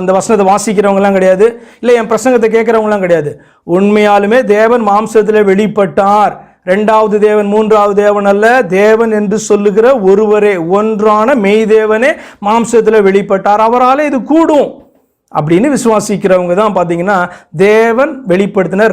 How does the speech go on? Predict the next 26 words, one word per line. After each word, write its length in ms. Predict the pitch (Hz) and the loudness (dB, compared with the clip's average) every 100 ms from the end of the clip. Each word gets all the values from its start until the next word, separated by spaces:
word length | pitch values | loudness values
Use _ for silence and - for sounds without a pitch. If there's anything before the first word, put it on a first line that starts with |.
| 170 | 0
ரகசியத்தை 520 | 165 220 247 262 269 | 0 0 2 0 0
விசுவாசிக்கிறாங்க. 720 | 254 262 247 247 202 220 214 175 - - _ 175 | 0 0 0 -2 -2 0 -2 -4 -8 -14 _ -2
ஏன்னா 120 | 262 220 | 0 2
வேதம் 300 | 262 339 302 | 2 2 0
அப்படிதான் 300 | 269 262 247 | 0 0 0
சொல்லுது, 200 | 226 202 185 | 0 -2 -2
நான் 200 | 240 294 | 0 0
ரகசியத்தை 400 | 277 285 285 269 | 0 -2 -2 0
உங்களுக்கு 260 | 262 254 214 | 0 0 0
சொல்லல, 260 | 233 220 165 - - 170 | 0 0 -2 -6 -10 -2
வெளிப்படுத்தப்பட்ட 880 | 202 320 330 330 311 269 285 277 262 254 | 0 2 0 -2 -2 -2 -2 -2 0 0
ரகசியத்தை 600 | 254 254 262 247 208 277 240 | -2 -2 0 0 0 0 2
வேதத்துல 500 | 254 254 240 208 226 240 202 196 202 226 | 2 2 0 0 -2 0 -2 -4 -4 -2
பவுல் 220 | 240 220 | 0 -2
அப்போஸ்தலன் 560 | 220 220 214 214 208 202 | 0 -2 0 -2 0 0
ஒன்று 180 | 220 226 | 0 0
தீமோத்தேயு 460 | 226 214 196 208 196 | 2 2 0 0 2
மூன்று 220 | 233 226 220 | 0 0 0
பதினாலு 420 | 208 202 196 196 | 0 0 0 2
எழுதுகிறார். 640 | 202 202 190 175 175 220 - - - - - 190 | 0 0 0 2 2 0 -4 -12 -20 -20 -4 0
தேவ 260 | 226 233 220 196 | 2 2 0 -2
பக்திக்குரிய 540 | 196 196 - 185 185 175 | -4 -6 -2 0 2 0
ரகசியம் 500 | 180 196 - 180 170 | 0 -2 -2 -2 0
என்ன 120 | 185 202 180 | 2 2 0
அப்படின்னா, 340 | 160 170 311 226 - _ 147 180 | -2 -2 -2 -4 -8 _ 0 2
தேவன் 380 | 190 208 226 | 2 0 0